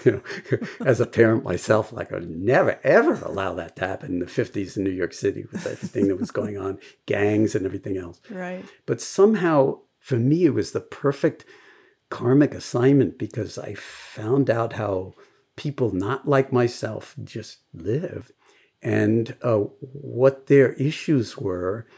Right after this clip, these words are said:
Speaker 1: And I found a way to actually befriend and, you know, and even in some fundamental way belong, even though there came a time when it became obvious that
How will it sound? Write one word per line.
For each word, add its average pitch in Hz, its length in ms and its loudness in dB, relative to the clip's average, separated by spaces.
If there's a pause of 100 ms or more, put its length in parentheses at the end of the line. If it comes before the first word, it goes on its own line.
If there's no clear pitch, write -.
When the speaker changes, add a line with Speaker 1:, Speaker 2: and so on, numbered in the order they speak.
(280)
Speaker 1:
And 135 200 6
I 135 300 4 (200)
found 160 400 -2
a 156 60 2
way 139 160 6
to 139 200 -4
actually 127 600 -2 (1900)
befriend 135 840 4 (100)
and, 107 380 0 (520)
you 131 160 0
know, 107 360 -2 (420)
and 131 200 2
even 208 340 2
in 151 160 10
some 135 200 2
fundamental 131 600 4
way 110 160 2
belong, 104 680 0 (300)
even 123 280 2
though 104 320 6
there 110 180 4
came 123 260 4
a 104 60 0
time 117 320 0
when 98 240 0 (300)
it 101 260 -4
became 107 380 0
obvious 101 320 -2
that - 200 -8